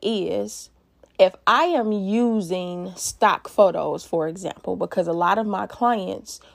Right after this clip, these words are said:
were utilizing that stock photo component. So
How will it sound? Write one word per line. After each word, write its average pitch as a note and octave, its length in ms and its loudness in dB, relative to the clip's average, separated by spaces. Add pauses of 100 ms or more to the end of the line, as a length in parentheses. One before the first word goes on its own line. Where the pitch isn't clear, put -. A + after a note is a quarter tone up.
(120)
were F#3+ 120 2
utilizing F3 840 -2
that E3+ 200 -4
stock - 420 -2
photo F#3 420 2
component. G3 680 -2 (1040)
So - 500 2